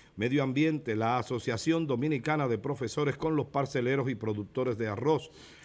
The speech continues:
de no verter químicos en horario de docencia para evitar estas situaciones. Los incidentes de intoxicación de alumnos continúan ocurriendo. Padres de niños afectados se encuentran preocupados ante la falta de responsabilidad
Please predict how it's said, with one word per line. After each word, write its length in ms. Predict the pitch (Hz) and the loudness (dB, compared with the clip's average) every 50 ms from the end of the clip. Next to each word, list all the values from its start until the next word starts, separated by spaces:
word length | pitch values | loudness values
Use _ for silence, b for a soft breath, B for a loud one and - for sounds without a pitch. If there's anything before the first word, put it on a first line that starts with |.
| B B B | B B B
de 140 | 110 127 151 | 0 0 2
no 160 | 196 240 247 | 4 4 4
verter 480 | 233 196 156 - - - 180 170 151 - | 4 4 2 0 0 0 0 0 0 -4
químicos 600 | - - 226 233 202 160 127 - 127 117 - - | -4 -2 0 2 2 2 0 0 -2 -4 -2 -2
en 140 | 120 113 113 | -2 0 0
horario 400 | 110 110 131 156 160 151 131 117 | 0 2 2 2 2 2 2 2
de 120 | 120 147 | 2 2
docencia 680 | 147 123 104 - - 139 147 143 143 - 143 127 110 - | 0 0 -2 0 0 0 0 0 0 0 -2 -2 -2 0
para 300 | - 120 117 113 117 143 | 0 0 2 2 2 2
evitar 400 | 156 135 123 110 117 135 131 127 | 2 2 0 -2 -2 0 0 0
estas 260 | 120 - - 123 107 | 0 -2 -4 -6 -6
situaciones. 800 | - 120 104 113 107 92 - - 131 127 117 107 117 113 - - B B B B B B B B B | -6 -6 -6 -4 -6 -6 -4 -2 0 0 0 0 -2 -6 -8 -12 B B B B B B B B B
Los 320 | 101 131 147 143 143 - - | 2 2 2 2 0 -2 -2
incidentes 840 | 139 127 127 - - 143 127 139 156 160 151 143 147 147 131 117 | -2 -2 -2 -2 -2 -2 2 2 2 2 0 0 -2 -2 -2 0
de 100 | 131 131 | 0 0
intoxicación 1000 | 135 143 139 - 143 135 113 - - 143 127 120 135 120 - - 147 147 151 151 | 0 0 -2 -2 -4 -4 -4 -4 -4 -4 -2 -2 -2 -4 -2 0 0 2 2 2
de 100 | 143 143 | 2 2
alumnos 520 | 131 127 135 151 160 151 147 131 135 117 - - | 2 2 2 2 0 0 0 -2 -4 -6 -4 -2
continúan 800 | 151 151 147 143 135 139 135 131 131 165 208 220 185 147 123 110 | -2 0 0 0 -2 -2 -2 0 0 0 2 2 2 2 0 0
ocurriendo. 680 | 104 90 - 104 92 98 98 90 82 73 71 - - - - - b b b b b b b b - | -2 -4 -4 -4 -4 -2 -2 -2 -2 -4 -6 -12 -16 -20 -20 -20 b b b b b b b b 4
Padres 500 | - - 151 156 160 165 160 156 131 127 | 6 6 6 6 4 2 2 0 0 0
de 140 | 151 156 | -2 -2
niños 520 | 147 156 165 170 170 165 165 165 147 - - - | 0 0 0 0 0 0 0 -2 -2 -2 -2 -2
afectados 720 | 139 127 - 156 139 139 - - 160 160 160 165 139 - | -2 0 0 -2 -2 -2 -2 0 2 4 4 2 2 0
se 80 | 156 | -2
encuentran 760 | 143 139 120 - 147 170 175 175 165 - 160 151 143 139 135 | -4 -4 -4 -2 0 0 2 0 0 0 2 2 2 2 2
preocupados 880 | - 160 175 175 170 151 - 139 135 117 - 147 160 180 185 175 147 - | 2 2 2 4 2 0 0 -2 -4 -2 0 2 2 4 4 2 0 0
ante 320 | 156 143 131 131 117 127 | -2 -2 -2 -2 0 0
la 160 | 123 120 110 101 | 0 0 -2 -2
falta 420 | - - 147 160 165 151 156 139 | -2 0 2 2 2 2 0 0
de 120 | 123 123 | 0 0
responsabilidad 1120 | 107 110 151 147 - - 185 165 151 - - 156 151 160 151 143 120 117 131 143 143 143 - | 0 0 -2 -2 -2 -2 -2 -2 -2 -2 -2 -2 -2 0 0 0 0 2 2 0 0 -2 -6